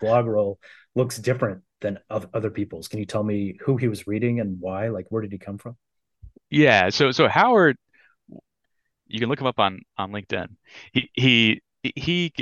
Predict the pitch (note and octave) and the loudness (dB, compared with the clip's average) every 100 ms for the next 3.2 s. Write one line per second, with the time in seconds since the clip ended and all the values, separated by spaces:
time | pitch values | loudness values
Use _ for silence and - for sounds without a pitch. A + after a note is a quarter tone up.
0 | - A#2+ A2+ - - B2 C3+ - B2 A#2 | -2 -2 -2 -6 -8 -4 -2 -4 -4 -4
1 | F#2+ F#2 F#2 G#2 F#2 F2 G2+ G#2+ - - | -4 -2 -2 -2 -2 -4 -4 -6 -6 -6
2 | - - F2+ G2 - G#2+ G#2+ C3 D3+ - | -4 -2 -4 -4 -8 -6 -6 -6 -12 -18
3 | - - | -16 -16